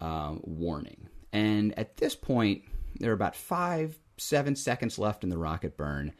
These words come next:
and they really sort of have two choices by the pilot protocols, one of which is to, to make it very clear, uh, for the pilot to make it very clear to the co-pilot and for ever, to be, to be evident to those sort of watching that they are taking significant measures to correct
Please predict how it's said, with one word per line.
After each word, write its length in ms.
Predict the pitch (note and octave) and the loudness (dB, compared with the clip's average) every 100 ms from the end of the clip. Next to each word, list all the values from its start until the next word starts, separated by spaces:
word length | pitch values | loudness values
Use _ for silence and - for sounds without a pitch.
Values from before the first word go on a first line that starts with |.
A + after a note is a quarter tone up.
| - - - _ | -20 -20 -20 _
and 140 | B2+ C#3 | 4 6
they 60 | |
really 240 | D#3+ C#4 B3+ | 6 2 2
sort 180 | - | 0
of 60 | G#2+ | -2
have 200 | - F2+ | -4 -10
two 200 | - D3 | -4 -4
choices 420 | - A#2 A2 D#2 | 0 0 0 -2
by 160 | D#2 E2+ | -2 -2
the 80 | - | -2
pilot 320 | - F#2+ - | -4 -4 -2
protocols, 580 | - G2+ - C2+ - - - | -2 -4 -4 -6 -6 -10 -4
one 280 | G#2+ C#3+ | 2 4
of 100 | A#3+ | 4
which 280 | D3+ A#2 - | 4 2 0
is 220 | - A2 - | -2 -2 0
to, 300 | A#2 G2+ G2+ | 0 0 0
to 340 | - G#2 F#2+ - - - | 2 2 2 -4 -20 0
make 200 | - C#3+ | 6 8
it 80 | A#2+ | 6
very 380 | G#2 A#2+ D#3+ A3 | 4 4 4 2
clear, 680 | - - C#3+ A#2+ A2+ D#3+ - _ - - | -4 -2 4 6 6 2 -2 _ -20 -4
uh, 240 | G#2 G#2+ | 2 4
for 140 | G2+ A2+ | 4 2
the 80 | A2 | 2
pilot 280 | - F3+ | 4 4
to 80 | F3+ | 6
make 80 | D3 | 4
it 60 | B2+ | 6
very 160 | C3+ | 4
clear 200 | B2+ B2+ | 6 4
to 60 | G2+ | 4
the 80 | - | 4
co-pilot 580 | F#3+ G3 G#3 G3 F3+ | 6 6 4 2 0
and 180 | G2+ A2 | 2 0
for 180 | A2 A2 | 2 4
ever, 180 | A#2+ A#2+ | 4 2
to 120 | E2+ | -4
be, 240 | - F2+ F2+ | -4 -6 -6
to 100 | F#2+ | 0
be 160 | A2+ | 2
evident 300 | B2 D3+ C3+ | 4 4 2
to 80 | G2 | 2
those 340 | F#2+ A2+ B2+ | 4 6 6
sort 180 | - A#2 | 4 2
of 240 | G2+ - - | 2 2 2
watching 540 | A#2+ C3+ - F#2+ G2+ - - - | 4 4 4 0 -2 -6 -18 4
that 320 | A2+ G#2+ G#2+ | 6 6 6
they 140 | A#2 | 6
are 140 | A2+ G#2 | 6 4
taking 420 | B2 A#2+ A#2 G#2 | 2 2 4 2
significant 560 | - A2+ D#3 E3 D3+ | 2 2 2 4 2
measures 500 | A2 A2 G#2+ G#2 G#2 | 4 4 4 4 2
to 220 | - A2+ G2 | 0 -2 -2
correct 560 | - G2+ G#2 A2 - | -2 0 2 2 -2